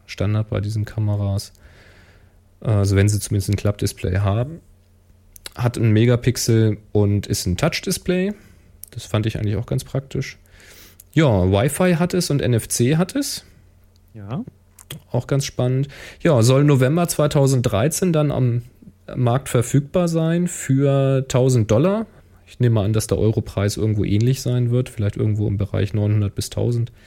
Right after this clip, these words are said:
Speaker 1: Ähm, nur der Body, tausend Dollar der Body oder tausendeinhundert mit dem vierzehn bis zweiundvierzig Millimeter.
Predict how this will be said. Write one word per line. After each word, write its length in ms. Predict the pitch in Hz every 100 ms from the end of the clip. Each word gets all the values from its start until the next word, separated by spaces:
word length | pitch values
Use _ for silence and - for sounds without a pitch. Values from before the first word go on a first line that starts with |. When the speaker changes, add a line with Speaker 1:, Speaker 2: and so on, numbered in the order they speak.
| - - - - - _ _ -
Speaker 1:
Ähm, 300 | 113 107 107
nur 180 | 110 123
der 100 | 104
Body, 380 | 107 110 196 220 - -
tausend 360 | - 110 110 98
Dollar 180 | 107 120
der 120 | 101
Body 420 | 107 113 143 147
oder 380 | - 131 143 139
tausendeinhundert 1120 | 135 127 127 - 110 113 104 131 160 160 -
mit 240 | 135 131 127
dem 240 | 117 117
vierzehn 420 | - 123 - 117
bis 220 | 107 -
zweiundvierzig 760 | - - 95 98 - 107 104 -
Millimeter. 520 | 95 90 85 - -